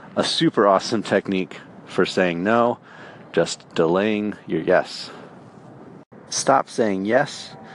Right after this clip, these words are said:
It's either hell yeah or no. I really like this phrase. It's from this guy, Derek Sivers. Um, I'm sure other people have had the same kind of thought, but he's the one I heard it from.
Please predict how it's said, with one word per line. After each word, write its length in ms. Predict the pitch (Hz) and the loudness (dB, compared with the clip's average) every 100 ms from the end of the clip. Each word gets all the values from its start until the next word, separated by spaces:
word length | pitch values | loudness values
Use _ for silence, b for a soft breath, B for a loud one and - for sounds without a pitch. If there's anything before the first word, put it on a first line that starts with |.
| B B B | B B B
It's 160 | - 110 | -6 -2
either 220 | 95 85 | 0 -2
hell 360 | - - 156 170 | 0 4 4 4
yeah 380 | 180 180 180 160 B B B | 2 2 0 -6 B B B
or 120 | 95 | -2
no. 400 | 95 98 87 69 - - - - B B B B - | 0 0 -2 -4 -12 -20 -20 -20 B B B B -2
I 60 | 101 | -2
really 380 | 98 143 139 | 2 4 6
like 200 | 120 113 | 6 2
this 180 | 117 107 | -2 -4
phrase. 420 | - 107 98 95 | 0 2 4 2
It's 180 | 92 - - - | -4 -14 -20 -4
from 260 | 110 104 98 | 0 2 0
this 200 | 90 - | -4 0
guy, 260 | 104 92 | 2 2
Derek 360 | 87 110 117 - | 2 2 2 -2
Sivers. 640 | - 101 98 95 92 - - B B B B - | 0 2 2 0 -2 -10 -16 B B B B -4
Um, 440 | 98 87 87 90 - | 0 0 0 -4 -6
I'm 100 | 104 | -6
sure 220 | - 113 | 0 2
other 140 | 98 92 | 2 0
people 320 | 104 95 95 | -4 -2 0
have 320 | 98 85 - - B B B B | 0 -2 -4 -16 B B B B
had 180 | 110 90 | -2 -2
the 80 | 90 | -2
same 300 | 113 98 92 | -2 -2 -2
kind 220 | 98 92 | -2 -2
of 100 | 82 | -2
thought, 420 | - 92 90 - - B B - | 0 2 2 -2 -14 B B 0
but 160 | 92 | 0
he's 140 | 98 90 | 0 -2
the 80 | 95 | 0
one 120 | 90 | 0
I 100 | 90 | 0
heard 200 | 92 82 | 0 -2
it 80 | - | -2
from. 380 | 90 85 82 | 0 0 -2